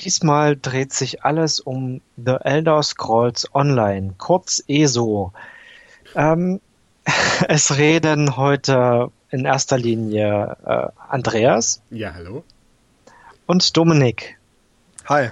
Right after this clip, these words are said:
Speaker 1: Über dieses Spiel. Ich selbst, ähm, hab damit überhaupt nichts zu tun, bin jetzt einfach nur dabei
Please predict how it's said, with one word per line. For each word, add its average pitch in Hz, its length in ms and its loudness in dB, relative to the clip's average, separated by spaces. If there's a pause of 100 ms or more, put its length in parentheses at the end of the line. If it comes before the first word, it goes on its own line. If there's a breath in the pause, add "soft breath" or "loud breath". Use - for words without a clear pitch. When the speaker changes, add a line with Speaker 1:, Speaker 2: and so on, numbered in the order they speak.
(720)
Speaker 1:
Über 135 240 2
dieses 127 300 2
Spiel. 160 500 0
Ich 147 140 -2
selbst, - 640 2
ähm, 143 500 2
hab 139 160 -2
damit 139 200 0
überhaupt 123 240 2
nichts 160 160 -4
zu 165 80 -2
tun, 151 300 -2
bin 143 180 2
jetzt 147 200 0
einfach 139 320 -2
nur 139 120 0
dabei 127 420 2